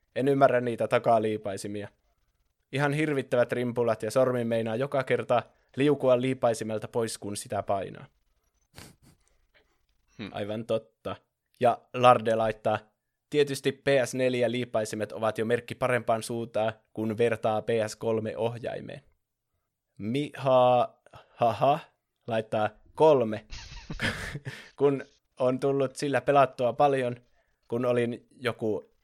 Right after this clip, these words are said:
Speaker 1: seitsemän viiva kymmenen ja tottunut sen muotoon, nykyään pelaan sillä kodia."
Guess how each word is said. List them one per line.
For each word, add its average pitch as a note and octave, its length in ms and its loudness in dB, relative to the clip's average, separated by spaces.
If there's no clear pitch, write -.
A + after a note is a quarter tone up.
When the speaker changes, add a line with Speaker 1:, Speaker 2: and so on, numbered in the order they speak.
Speaker 1:
seitsemän C#3+ 760 0
viiva B2+ 280 0
kymmenen A2 540 -4
ja A2+ 200 -2
tottunut B2+ 420 -2
sen A#2 200 0
muotoon, A#2 580 2
nykyään B2 420 2
pelaan A#2+ 300 0
sillä B2+ 260 -4
kodia." A#2 480 -2